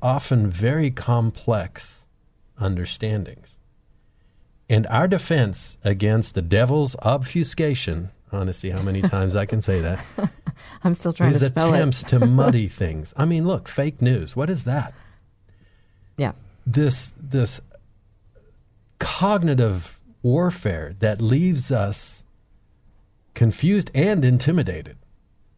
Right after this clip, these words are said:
Speaker 1: such that even if you know what's right, you're afraid to say it.
Speaker 2: Yeah.
Speaker 1: The Bible. That best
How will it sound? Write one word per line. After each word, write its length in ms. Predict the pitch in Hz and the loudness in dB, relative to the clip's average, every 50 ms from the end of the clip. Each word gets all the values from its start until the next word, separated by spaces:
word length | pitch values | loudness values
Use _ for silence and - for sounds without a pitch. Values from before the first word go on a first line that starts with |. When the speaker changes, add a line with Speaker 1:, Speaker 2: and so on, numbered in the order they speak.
| _ _ _ _ _ _ | _ _ _ _ _ _
Speaker 1:
such 240 | - - 165 147 - | -2 0 0 2 2
that 160 | 147 139 139 | 0 2 2
even 240 | 170 190 196 190 165 | 2 2 2 2 2
if 120 | 143 - | 2 4
you 100 | 139 131 | 4 4
know 160 | 135 175 208 | 4 4 4
what's 240 | 208 151 117 - - | 2 2 0 0 0
right, 200 | 107 104 110 110 | 0 0 0 0
you're 180 | 113 123 127 123 | 2 2 2 2
afraid 280 | 123 - 127 117 113 | 2 2 0 0 0
to 80 | - 123 | -2 -6
say 280 | - - 196 196 202 170 | -4 -2 0 0 0 0
it. 140 | 98 - - - - - _ - _ _ _ _ _ - _ _ _ _ _ _ _ | -2 -4 -8 -16 -20 -20 _ -20 _ _ _ _ _ -20 _ _ _ _ _ _ _
Speaker 2:
Yeah. 120 | 151 147 135 - - - _ - _ - _ _ _ _ _ _ | -8 -8 -8 -10 -18 -20 _ -20 _ -20 _ _ _ _ _ _
Speaker 1:
The 80 | 107 | -4
Bible. 380 | 87 98 90 87 78 - - - - - - _ _ _ _ _ _ _ _ _ _ _ _ _ _ _ _ _ _ _ _ _ _ _ _ _ _ _ - | -2 0 -2 -2 -2 -6 -10 -14 -20 -20 -20 _ _ _ _ _ _ _ _ _ _ _ _ _ _ _ _ _ _ _ _ _ _ _ _ _ _ _ -14
That 680 | 110 104 95 95 110 110 117 117 123 127 - - - - - - _ - - _ _ _ _ _ _ _ _ _ _ | -12 -12 -4 0 2 4 4 4 2 -2 -6 -14 -20 -20 -20 -20 _ -20 -20 _ _ _ _ _ _ _ _ _ _
best 720 | _ 131 127 127 123 - - - - - - - - - - | _ 4 6 6 4 2 0 -8 -10 -12 -14 -16 -20 -20 -20